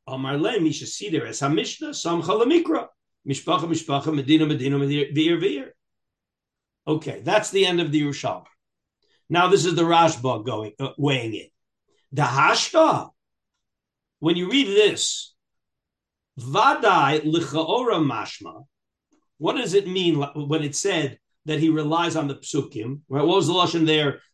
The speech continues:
The Lashon was, um, where is it here?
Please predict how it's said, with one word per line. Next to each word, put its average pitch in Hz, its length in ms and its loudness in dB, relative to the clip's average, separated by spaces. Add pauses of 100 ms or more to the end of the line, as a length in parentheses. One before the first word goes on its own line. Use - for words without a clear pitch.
The 139 60 0
Lashon 160 500 0
was, 147 760 0 (420)
um, 139 520 4
where 147 180 0
is 135 120 0
it 123 100 -6
here? 117 320 -10